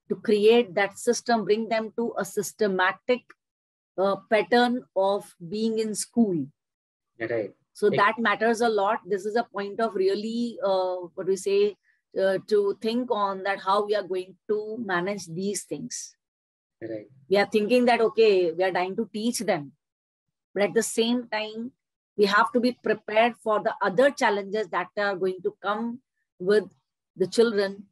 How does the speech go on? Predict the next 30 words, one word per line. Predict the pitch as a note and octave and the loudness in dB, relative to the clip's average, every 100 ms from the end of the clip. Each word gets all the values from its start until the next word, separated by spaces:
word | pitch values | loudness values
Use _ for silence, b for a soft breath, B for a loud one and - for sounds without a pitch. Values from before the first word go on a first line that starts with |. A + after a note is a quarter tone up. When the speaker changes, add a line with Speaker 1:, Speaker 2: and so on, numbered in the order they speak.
| _ _ | _ _
Speaker 1:
when | F3+ F3+ | -6 0
they're | F#3+ | 0
coming | F#3+ F#3 F#3 | -2 -4 -4
back | E3+ E3 - | -4 -6 -10
to | |
school. | D#3 - D3+ C#3+ _ _ _ _ _ | -16 -16 -18 -18 _ _ _ _ _
So | F#3 | 0
we | F#3+ | 2
have | F#3 F#3+ - | 2 0 0
to | A3+ | -2
be | F#3+ A3 A3+ A3 | -2 -2 -4 -2
on | F#3 F3+ | 0 2
our | F3+ F3 | 2 0
toes, | D#3+ D#3 D3 D#3+ | -4 -4 -8 -6
yes. | E3 C#3+ - - _ _ _ _ | -6 -6 -14 -18 _ _ _ _
Speaker 2:
Right. | B2 B2 C3 B2 | -6 -2 -2 -4
Academic | C#3 D3+ D3 G3 G3+ | -4 -4 -2 -2 0
challenges | F3+ E3+ F3+ G3+ - _ _ _ _ G#3 | 0 2 0 -4 -12 _ _ _ _ -4
तो | G#3 | -2
बात | B2 C3+ | -2 -2
की | G3 | 0
बात | D#3+ A#2 - | 0 -2 -6
है. | - | -8
पहले | C3+ E3 | -6 -4
non-academic | D3 B2+ F#3 F#3 F3 E3+ E3+ | -2 0 0 0 -2 -6 -6
challenges, | C#3+ C3 C3+ D3+ D3+ - | -6 -8 -6 -10 -12 -6
they | B2+ | -4
are, | C3+ C3 | -4 -10
they | B2 | -14
are, | A#2+ | -16